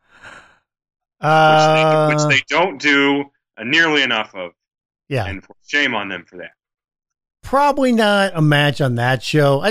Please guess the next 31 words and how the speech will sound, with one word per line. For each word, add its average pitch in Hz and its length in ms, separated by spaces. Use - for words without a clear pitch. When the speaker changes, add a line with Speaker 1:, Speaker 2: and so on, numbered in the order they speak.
Speaker 1:
I, 233 140
it 226 120
will 220 120
still - 180
be 160 120
a 139 80
really 135 260
good 120 140
lineup, 117 540
but, 117 460
um, 117 560
I - 80
mean, 175 140
I 233 80
don't 277 80
wanna 196 160
be 143 100
the 120 100
same 131 280
as 101 120
you, 151 140
but 120 140
I - 20
mean, 147 160
that 190 140
Omega 139 340
Pac 131 340
match 104 220
should 139 140
be 113 100
fantastic. 117 680